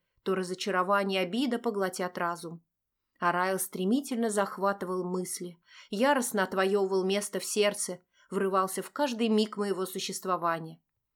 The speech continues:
Я уже не была уверена в своих силах, как раньше.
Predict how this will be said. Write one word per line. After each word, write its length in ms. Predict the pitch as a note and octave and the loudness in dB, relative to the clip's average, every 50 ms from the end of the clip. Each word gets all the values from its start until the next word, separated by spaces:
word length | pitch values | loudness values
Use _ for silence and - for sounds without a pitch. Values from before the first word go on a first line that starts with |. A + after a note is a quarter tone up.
| _ _ _ | _ _ _
Я 240 | - F#3 F#3 F#3 F3+ | -2 0 2 2 2
уже 160 | F#3 F#3 G3+ | 0 0 0
не 100 | G3+ G#3 | 0 0
была 300 | G3 G#3 G#3+ B3 C#4+ D4+ | 2 4 4 6 6 6
уверена 440 | C4+ A#3+ G3 G3+ F#3+ E3+ F3+ F3+ F3 | 4 4 4 2 2 2 0 -2 -4
в 40 | - | -6
своих 300 | - F#3 F#3+ F#3 F#3 - | -4 -2 -2 -2 -2 -4
силах, 420 | - - A3+ G#3+ G3 F3+ F3 - | -6 -4 -4 -2 -2 -4 -4 -4
как 220 | - F#3+ F#3 - | -4 -4 -4 -2
раньше. 480 | F#3+ F#3+ F#3 E3+ E3+ - - - F3+ - | -2 0 0 0 -2 -6 -8 -8 -10 -14